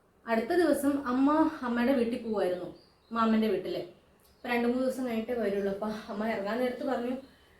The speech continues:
"ഉം, ഞാൻ അവിടെ എത്തിയിട്ട് വിളിക്കുള്ളൂ, ഇടയിലൊന്നും വിളിക്കില്ല, ബസ് കിട്ടിയെന്നോ ബസ് കയറി എന്നൊക്കെ പറഞ്ഞ് ഞാൻ വിളിക്കില്ല,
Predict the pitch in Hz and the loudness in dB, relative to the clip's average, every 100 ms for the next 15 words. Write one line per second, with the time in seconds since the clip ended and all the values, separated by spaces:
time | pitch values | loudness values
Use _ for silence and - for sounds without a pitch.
0 | _ 233 240 240 240 254 247 240 - 262 | _ -6 -2 0 0 0 0 -2 -2 -4
1 | 294 262 233 254 240 220 233 247 254 220 | -2 -2 -2 -2 0 2 2 2 0 -2
2 | 208 226 226 220 208 254 233 233 226 233 | -2 -2 0 0 -4 -6 -6 -6 -4 -2
3 | 220 196 202 - 254 233 233 240 233 - | -2 -4 -8 -6 0 2 2 0 -4 -6
4 | 226 247 233 233 208 240 214 | -4 -2 -2 -4 -4 -4 -4